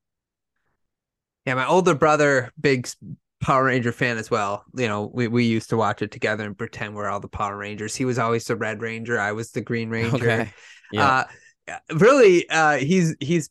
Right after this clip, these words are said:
Speaker 1: sort of the reason why I got into villains, because he was kinda, like, the first, like, I know it was, like,
Speaker 2: Oh, yeah.
Speaker 1: Rita and, and, and, um,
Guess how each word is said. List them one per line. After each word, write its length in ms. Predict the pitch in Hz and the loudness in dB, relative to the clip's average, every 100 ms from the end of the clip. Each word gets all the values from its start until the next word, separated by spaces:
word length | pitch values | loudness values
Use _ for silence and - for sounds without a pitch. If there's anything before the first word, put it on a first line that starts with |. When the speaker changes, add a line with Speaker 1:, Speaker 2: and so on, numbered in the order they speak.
| - | -2
Speaker 1:
sort 200 | 220 233 | 2 2
of 60 | |
the 60 | 151 | 2
reason 280 | 160 156 143 | 0 0 0
why 140 | 139 | 2
I 60 | 123 | 2
got 220 | 131 131 | 0 -2
into 220 | 127 127 | -4 -6
villains, 600 | 113 127 113 104 107 - | 0 2 0 -6 -12 -8
because 340 | - 127 131 120 | -4 -2 -2 -2
he 120 | 143 | 0
was 160 | 139 131 | 0 -2
kinda, 260 | 147 135 | -4 -2
like, 200 | 135 127 | -2 -2
the 60 | 120 | -4
first, 500 | - 123 123 - - | 0 2 2 -2 -2
like, 200 | 127 117 | 0 0
I 80 | 143 | 0
know 180 | 151 151 | 0 0
it 60 | |
was, 160 | 135 123 | -2 -2
like, 140 | 131 | 0
Speaker 2:
Oh, 100 | 170 | 2
yeah. 220 | 117 98 | 4 4
Speaker 1:
Rita 520 | 92 - 131 127 127 123 | 2 2 2 0 2 0
and, 220 | 113 113 | -2 -8
and, 260 | 117 110 | -8 -8
and, 240 | - 110 110 | -8 -8 -6
um, 400 | 107 101 101 | -6 -6 -8